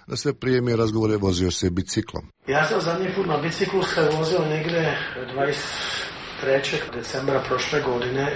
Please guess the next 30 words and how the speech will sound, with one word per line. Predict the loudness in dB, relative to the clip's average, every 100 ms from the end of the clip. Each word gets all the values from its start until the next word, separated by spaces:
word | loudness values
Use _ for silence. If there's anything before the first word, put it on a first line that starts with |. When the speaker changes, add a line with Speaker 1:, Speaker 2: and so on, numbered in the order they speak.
| 0
Speaker 2:
jer | 2
je | 2
bilo | 2
onako | 2 2 2 2 2
još | 0 0
lepo | 0 2 4
vreme, | 6 4 2 -2 -4 -8 -12 -12 -12 -6
a | 0 2 2
to | 4
nije | 4 6
ni-, | 4 4 2
ništa | -2 -2
neobično. | -2 -2 -2 -2 -2 -4 -4
Mi, | -4 -6 -8 0
ja | 2 4
mislim | 4 2 2 2 2
da | 4 4 2
ekološka | 0 0 0 0 0
svijest | 0 -2 0 0 -2 0
je, | 2
e, | 2 2 0 -4 -4 -4 -6 -8 -12 -12
stvar | -10 0 0
svakog | 2 0 0 -2 -4
čovjeka | -4 -4 -6 -8 -12 -10
i | -8 -8 -10 -14 -12 0
ja | 2 4 4 2 -2 -8 -6
mislim | -4 -2 -2 0
da | 2 2 0 -6 -14 -18 -8
općenito | -6 -2 0 0 -2 -4
Česi | -2 -2 0 0 -2